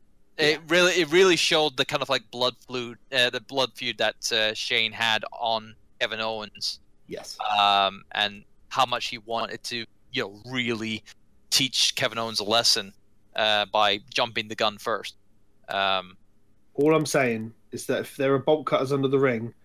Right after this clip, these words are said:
Speaker 1: <laughs>
Speaker 2: I would not go and open the fucking cell with a pair of bolt cutters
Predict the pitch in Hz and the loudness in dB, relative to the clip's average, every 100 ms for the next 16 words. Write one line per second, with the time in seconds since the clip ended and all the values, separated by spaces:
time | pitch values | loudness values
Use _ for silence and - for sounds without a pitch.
0 | _ _ - - 127 120 117 139 139 127 | _ _ -10 -6 -4 -4 -2 0 0 0
1 | 131 127 120 117 107 - 123 117 127 123 | 0 2 2 -2 -6 -12 -10 -4 -4 -4
2 | 120 110 127 - 117 - 131 110 113 - | -6 -4 -4 -6 -6 -2 0 0 -4 -8
3 | - - - 123 113 135 120 120 120 - | -20 -20 -6 -4 -2 -4 -2 -2 -4 -4
4 | 120 104 104 - | -4 -4 -6 -10